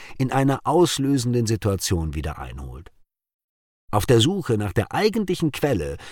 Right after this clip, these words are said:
für diese in unserem Leben gegenwärtigen belastenden Emotionen findet sich dann der Missbrauch in der Kindheit.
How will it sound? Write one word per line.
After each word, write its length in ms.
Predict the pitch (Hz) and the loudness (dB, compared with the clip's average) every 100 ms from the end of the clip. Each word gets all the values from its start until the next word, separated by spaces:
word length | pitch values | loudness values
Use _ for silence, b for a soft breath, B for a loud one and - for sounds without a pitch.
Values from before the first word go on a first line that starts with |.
| B | B
für 100 | 98 | 0
diese 380 | 107 170 98 | 2 2 2
in 180 | 101 110 | 0 0
unserem 320 | 143 110 98 | 2 4 4
Leben 360 | 95 135 113 95 | 4 2 2 2
gegenwärtigen 720 | 135 107 90 147 - 98 90 | 2 2 2 2 0 -2 0
belastenden 640 | 85 98 139 - 98 90 90 | 2 2 2 0 -4 -4 -4
Emotionen 640 | 85 73 - 85 87 123 127 B B B B B | -6 -4 -2 -2 0 0 -2 B B B B B
findet 360 | 165 127 95 | 4 4 4
sich 160 | - 95 | 2 0
dann 400 | 110 80 73 73 | 0 -2 -4 -2
der 120 | 110 | 2
Missbrauch 920 | 107 107 98 - - 69 65 62 64 - | 4 4 4 2 -2 -8 -10 -14 -14 -6
in 160 | 110 | -4
der 120 | 110 | -4
Kindheit. 560 | 120 - 156 98 - - | -6 -8 -6 -8 -10 -18